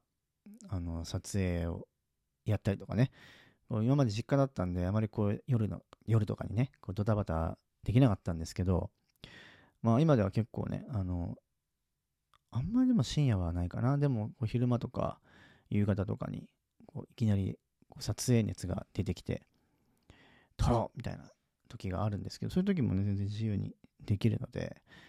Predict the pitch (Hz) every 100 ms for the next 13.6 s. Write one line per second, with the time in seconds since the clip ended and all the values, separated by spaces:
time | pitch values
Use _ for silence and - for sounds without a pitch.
0 | _ - 156 104 95 110 123 98 120 110
1 | 98 87 - - - _ _ _ _ 101
2 | 92 87 107 104 98 92 - - 101 98
3 | - 98 90 87 85 - _ - 92 87
4 | 85 82 104 - 107 120 165 101 92 -
5 | - _ - 98 92 - 98 - 64 98
6 | 117 - - - - _ - 101 131 131
7 | 123 127 135 180 185 180 175 185 - 107
8 | 98 92 95 113 113 92 101 - 123 107
9 | 95 160 156 104 - 95 90 92 - -
10 | _ _ _ - 107 113 147 165 156 120
11 | 98 95 101 92 - - 160 180 - -
12 | - - - _ - 98 87 - 90 92
13 | 117 131 - - -